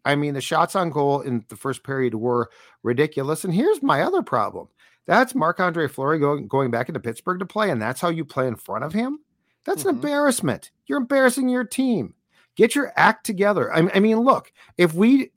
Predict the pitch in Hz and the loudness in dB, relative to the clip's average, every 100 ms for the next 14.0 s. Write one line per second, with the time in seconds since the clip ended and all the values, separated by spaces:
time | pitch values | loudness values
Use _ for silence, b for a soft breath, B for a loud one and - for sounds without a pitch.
0 | - 170 139 175 262 254 226 - - 156 | 2 2 4 2 2 2 0 0 0 0
1 | 180 - 170 170 143 139 - 123 165 - | 0 -4 -2 -2 2 2 4 4 4 0
2 | 135 143 139 127 - 147 127 120 110 131 | 0 0 0 -4 -2 -2 -2 0 4 4
3 | 175 185 _ _ 131 123 240 277 214 170 | 4 -2 _ _ -4 2 2 2 0 2
4 | 156 202 247 233 151 165 156 151 143 113 | 2 2 -2 0 4 4 4 2 0 -4
5 | 87 - _ _ - 131 123 135 160 170 | -6 -16 _ _ -4 -4 0 2 2 4
6 | 165 147 165 139 - 127 117 101 82 - | 2 0 -2 -2 -2 -4 -4 -8 -12 -18
7 | _ _ _ _ 160 170 165 _ _ _ | _ _ _ _ 4 4 4 _ _ _
8 | _ _ _ _ - - - 370 - 277 | _ _ _ _ 0 0 4 2 2 -2
9 | 165 120 80 95 80 73 - _ _ _ | 0 -2 -4 -14 -14 -20 -20 _ _ _
10 | - 151 208 233 - 165 170 208 147 147 | -4 0 0 0 -4 0 0 0 0 2
11 | 147 127 - - - 175 160 131 113 117 | 0 -2 -10 -10 0 4 4 2 0 -2
12 | 135 - - 143 - 226 - 170 139 160 | -6 -10 -4 -4 0 -2 0 0 4 2
13 | 185 139 98 107 123 127 123 147 147 120 | 2 -6 -6 -4 -2 0 2 2 0 -4